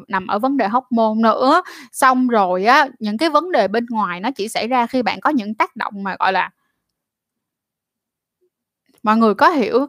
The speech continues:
cái kiểu mà, tại vì khi á, mà mọi người bị viêm nha, ờ, mọi người bị viêm, mọi người, à, nó sẽ có, gọi là, nó có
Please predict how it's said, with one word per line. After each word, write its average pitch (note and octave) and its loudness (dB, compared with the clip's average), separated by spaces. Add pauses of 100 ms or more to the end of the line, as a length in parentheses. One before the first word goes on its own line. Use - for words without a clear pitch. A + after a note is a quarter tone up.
cái - -6
kiểu - -4
mà, B3+ 0 (240)
tại G#3+ 4
vì G#3+ 2
khi D4 0
á, E4+ 2 (240)
mà G3 -2
mọi G3 -6
người G#3 -2
bị F#3+ -2
viêm C#4 4
nha, C4+ 2 (720)
ờ, A3 6
mọi G3 0
người G3+ -4
bị F#3 -2
viêm, C4 0
mọi F#3 -6
người, F#3+ -6
à, F3+ -4 (120)
nó C#4+ 0
sẽ F#3 -8
có, A#3+ 0
gọi G3 0
là, F3+ 0 (760)
nó C#4+ 2
có E4 2